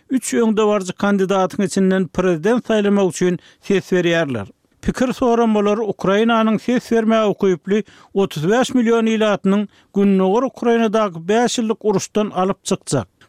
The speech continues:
Başyna giden korrupsiýa anjyla olajak we öňkü Sowet Respublikasynyň syýasy durgunlukdan çykmagyna kömek etjek lider saýlamak isleýänligini görkezýär.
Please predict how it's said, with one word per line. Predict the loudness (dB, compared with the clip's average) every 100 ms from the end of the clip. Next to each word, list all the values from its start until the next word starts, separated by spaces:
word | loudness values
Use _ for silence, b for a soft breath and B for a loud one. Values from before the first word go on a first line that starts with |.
| -2
Başyna | -2 0 0 0
giden | 0 0
korrupsiýa | 0 -2 -2 -4 -4 -2 0
anjyla | 0 0 2
olajak | 2 2 2 -2 0
we | 0 2
öňkü | 0 -2 -2
Sowet | 0 0 0
Respublikasynyň | -2 -2 0 -2 0 0 2 0 -2 B -2
syýasy | 0 2 0 -4
durgunlukdan | -4 0 0 0 0 0
çykmagyna | 0 -2 0 2 2 0 -2
kömek | 0 2 0
etjek | -2 -2 -2 0
lider | 0 0 -2
saýlamak | 0 0 0 0 -2
isleýänligini | 0 0 2 2 0 0
görkezýär. | 0 0 -2 -2 -4